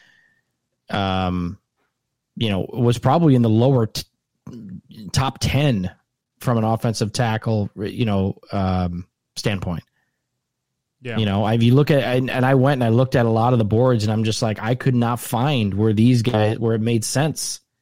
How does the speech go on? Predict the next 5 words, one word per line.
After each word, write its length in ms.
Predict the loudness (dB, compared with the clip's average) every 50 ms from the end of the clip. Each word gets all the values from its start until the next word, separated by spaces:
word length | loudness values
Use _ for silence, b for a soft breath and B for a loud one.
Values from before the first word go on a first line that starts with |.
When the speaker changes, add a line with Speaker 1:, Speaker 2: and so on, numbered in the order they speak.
| _ _ _ _ _ _ _ _ _ _ _ _ _ -4
Speaker 1:
Um, 680 | -2 0 0 2 2 2 0 0 0 -2 -2 -4 -6 -10 _ _ _ _ _ _ _ _ _
you 140 | -2 0 0
know, 80 | 0 0
that 140 | 0 0 0
they, 260 | 2 2 2 2 2